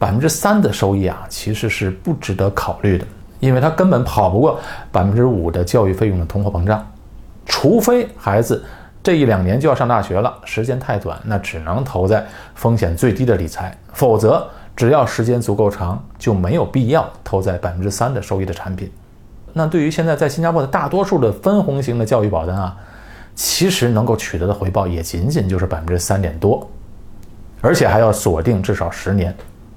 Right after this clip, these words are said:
但你想想，如果有十年这么长的时间，那何必要投在这里呢？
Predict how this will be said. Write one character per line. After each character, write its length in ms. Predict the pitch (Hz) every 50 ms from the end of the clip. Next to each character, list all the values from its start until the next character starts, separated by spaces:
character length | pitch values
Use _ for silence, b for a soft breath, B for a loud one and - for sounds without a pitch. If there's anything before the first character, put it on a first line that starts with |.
| - - - - - - - - - - - - B B B B B B
但 160 | - 156 143
你 80 | 131 127
想 160 | 110 110 107
想， 200 | 110 104 92 92
如 120 | 95 123 143
果 120 | 160 139
有 100 | 110 98
十 240 | - - - - 101
年 220 | 147 156 139 147 151
这 100 | 208 208
么 80 | 131
长 220 | 104 - 95 87 90
的 60 | 90
时 120 | - -
间， 220 | 85 90 90 90 B B B B B B B - -
那 160 | - 131 123
何 240 | - - - 104 110
必 240 | 151 160 131 - -
要 80 | 110
投 160 | 101 - 101 95
在 120 | 98 95
这 160 | - 131 120
里 80 | 98 87 -
呢？ 60 | -